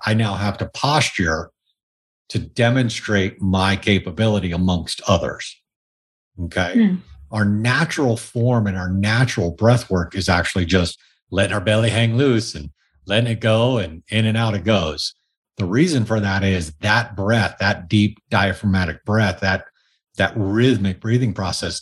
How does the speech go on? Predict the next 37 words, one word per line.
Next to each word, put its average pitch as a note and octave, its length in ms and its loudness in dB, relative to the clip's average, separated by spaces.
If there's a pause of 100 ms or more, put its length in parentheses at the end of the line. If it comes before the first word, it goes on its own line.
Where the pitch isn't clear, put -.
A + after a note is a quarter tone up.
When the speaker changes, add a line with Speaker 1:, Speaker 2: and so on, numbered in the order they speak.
Speaker 1:
that's G#2 360 -2
what A#2+ 140 2
is F2+ 340 0 (460)
triggering F#2 920 -2 (160)
the G#2 100 -2
vagal F#2+ 300 2
nerve G#2 500 2
and F#2 160 0
sending G2+ 320 0
signals G#2 580 0
to C3 100 -2
the B2 80 2
brain, C3 260 0
of G2+ 120 -6
safety A#2 300 4
to A#2+ 80 0
the A#2 100 2
brain, D3 360 0 (440)
going, G#2+ 280 0 (160)
"Okay, C#3+ 180 -2
I'm D3 140 0
good. B2+ 340 0 (400)
All D3+ 100 -2
right, B2+ 100 2
I'm B2+ 140 2
relaxed." D#3 500 2
Speaker 2:
Hmm. F#3 140 -4
Speaker 1:
And G#2 120 -4
that's G#2+ 200 0
what - 100 -6
keeps A#2 320 2
the F2+ 380 0
central G2 320 0
nervous C#3 300 2
system F2 480 -2 (640)
in F#2+ 240 2
check. - 480 -2